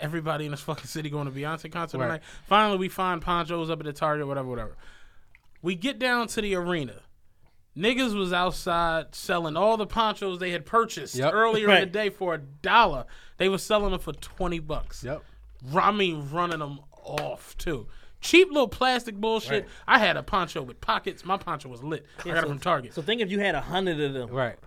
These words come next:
Speaker 1: Crazy, right?
Speaker 3: You spent a hundred dollars and you made, what's that?
Speaker 2: If, if it's twenty dollars a pop?
Speaker 3: Yeah.
Speaker 1: Times a hundred?
Speaker 3: Times
Speaker 1: Twenty thousand.
Speaker 3: a hundred. Twenty grand in one day.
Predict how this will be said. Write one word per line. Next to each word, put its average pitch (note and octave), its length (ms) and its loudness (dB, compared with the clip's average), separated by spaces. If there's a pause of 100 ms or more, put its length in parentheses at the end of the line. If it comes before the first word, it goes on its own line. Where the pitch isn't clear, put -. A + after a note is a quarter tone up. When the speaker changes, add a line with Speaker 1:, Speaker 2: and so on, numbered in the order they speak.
(160)
Speaker 1:
Crazy, F3 440 2
right? D3+ 220 2
Speaker 3:
You D3+ 60 -14
spent G#3+ 260 0
a D#3+ 60 0
hundred G3+ 240 0
dollars F#3 340 4
and F3 100 -2
you F3 140 -2
made, F3 360 0
what's F3+ 240 -4
that? B2+ 340 -6 (1000)
Speaker 2:
If, C3 200 -6
if A#2+ 80 -4
it's A#2 100 -6
twenty D3 180 0
dollars C#3 220 2
a C3 60 -8
pop? F#3 340 -4
Speaker 3:
Yeah. C#3 240 -8
Speaker 1:
Times D3 160 -4
a C#3 60 -6
hundred? F3 260 -6 (160)
Speaker 3:
Times C#3+ 220 -8
Speaker 1:
Twenty E3+ 180 -2
thousand. B2 280 -8
Speaker 3:
a - 40 -20
hundred. A2+ 140 -18
Twenty F#3 240 0
grand C#3 260 -6 (220)
in C#3+ 160 -6
one D#3+ 200 -2
day. D3 240 -4